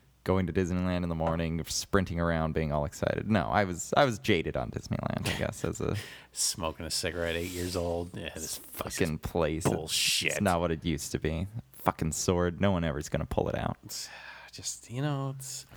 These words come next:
Speaker 1: Flick
Speaker 2: it's
Speaker 1: it
Speaker 2: all about corruption, man.
Speaker 1: right into a little kid's eye.
Speaker 2: <laughs>
Speaker 1: Ow.
Speaker 2: I don't, I don't remember voting for m-,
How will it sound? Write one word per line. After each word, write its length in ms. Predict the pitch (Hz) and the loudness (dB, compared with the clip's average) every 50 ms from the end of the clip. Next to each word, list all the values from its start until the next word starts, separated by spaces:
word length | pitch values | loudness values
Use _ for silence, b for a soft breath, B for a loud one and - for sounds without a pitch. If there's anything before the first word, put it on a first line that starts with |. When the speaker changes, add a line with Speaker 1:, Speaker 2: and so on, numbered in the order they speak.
| - - - | -18 -10 -2
Speaker 1:
Flick 260 | - 113 107 - - | 2 2 4 4 4
Speaker 2:
it's 100 | 101 98 | 4 4
Speaker 1:
it 20 | |
Speaker 2:
all 200 | 110 120 135 147 | 4 4 2 2
about 280 | 147 135 151 151 147 - | 2 2 2 2 0 -2
corruption, 540 | - - 160 165 165 160 - - 139 131 131 | 0 4 4 6 4 4 2 0 0 2 2
man. 380 | 131 131 131 131 127 127 127 | 4 4 4 4 4 4 6
Speaker 1:
right 180 | 110 110 110 107 | 6 6 6 4
into 280 | 113 107 101 - 107 98 | 4 0 0 2 2 4
a 40 | |
little 180 | 95 95 95 95 | 4 4 2 2
kid's 280 | - - - 87 82 90 | 2 2 2 2 4 4
eye. 280 | 85 82 80 80 85 - | 4 4 4 2 2 2
Speaker 2:
<laughs> 60 | - B B B B B B B B B B B _ _ _ _ _ _ _ _ _ _ _ _ B B B | 0 B B B B B B B B B B B _ _ _ _ _ _ _ _ _ _ _ _ B B B
Speaker 1:
Ow. 300 | 359 392 440 466 480 - - | 0 2 2 2 0 2 4
Speaker 2:
I 100 | 98 113 | 4 4
don't, 220 | 135 185 190 156 110 | 6 4 4 4 4
I 140 | 104 127 185 | 6 6 6
don't 140 | 240 247 | 6 4
remember 340 | 208 185 180 180 170 156 160 | 4 4 2 2 2 2 2
voting 340 | 143 139 160 156 160 147 147 | 4 6 6 6 4 2 -2
for 240 | - - 147 147 143 | 0 4 4 4 4
m-, 320 | 127 131 143 139 127 123 | 4 2 0 0 0 -2